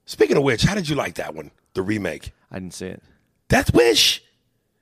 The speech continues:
Speaker 1: Oh, dude.
Speaker 2: Was it good?
Speaker 1: Um,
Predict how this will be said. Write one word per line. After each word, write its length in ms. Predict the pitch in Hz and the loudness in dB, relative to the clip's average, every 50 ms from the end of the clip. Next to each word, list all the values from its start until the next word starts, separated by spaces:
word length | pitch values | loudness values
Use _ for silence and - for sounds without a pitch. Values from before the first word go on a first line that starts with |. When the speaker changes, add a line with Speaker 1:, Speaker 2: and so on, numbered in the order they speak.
| _ _ _ _ _ _ - | _ _ _ _ _ _ -8
Speaker 1:
Oh, 880 | - - - - - - - - - - - - - - - _ _ _ _ _ _ _ _ _ _ _ - | -8 -6 -6 -8 -10 -14 -16 -16 -18 -18 -20 -20 -20 -20 -20 _ _ _ _ _ _ _ _ _ _ _ -20
dude. 760 | - - - 196 175 151 135 120 104 95 87 80 78 73 - _ _ _ _ _ _ _ _ _ _ _ _ | -16 -12 -6 2 4 4 4 4 4 0 -2 -4 -8 -12 -16 _ _ _ _ _ _ _ _ _ _ _ _
Speaker 2:
Was 140 | - 107 104 | -10 -8 -6
it 60 | 110 | -4
good? 320 | 98 127 156 226 294 233 196 _ _ _ _ _ _ _ _ _ _ _ _ _ - | -2 0 0 0 -2 -6 -14 _ _ _ _ _ _ _ _ _ _ _ _ _ -2
Speaker 1:
Um, 600 | - 156 165 170 165 165 160 160 160 160 156 - | 2 2 2 4 2 2 2 2 2 0 -2 -4